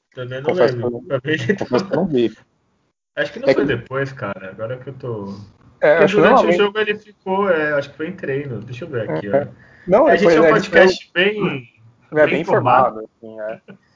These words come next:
Speaker 2: Não, eu lembro que ele
Speaker 1: Informado.
Speaker 2: saiu do jogo, né? Ele foi substituído. Deixa eu ver aqui qual o momento da.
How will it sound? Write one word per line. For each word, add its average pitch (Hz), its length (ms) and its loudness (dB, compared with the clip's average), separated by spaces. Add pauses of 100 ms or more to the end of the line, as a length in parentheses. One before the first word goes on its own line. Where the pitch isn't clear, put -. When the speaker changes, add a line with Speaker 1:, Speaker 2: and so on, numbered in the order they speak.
(160)
Speaker 2:
Não, 233 160 4
eu 175 60 8
lembro 196 260 4
que - 120 2
ele 185 100 2
Speaker 1:
Informado. 175 240 2
Speaker 2:
saiu 165 80 2
do 156 100 -2
jogo, 147 320 2
né? 143 160 2
Ele 131 120 -4
foi 131 140 -6
substituído. 120 680 -10
Deixa 117 240 -14
eu 110 40 -8
ver 110 100 -10
aqui 110 500 -14 (420)
qual 113 280 4
o 104 320 -4
momento 110 480 -6
da. 107 200 -12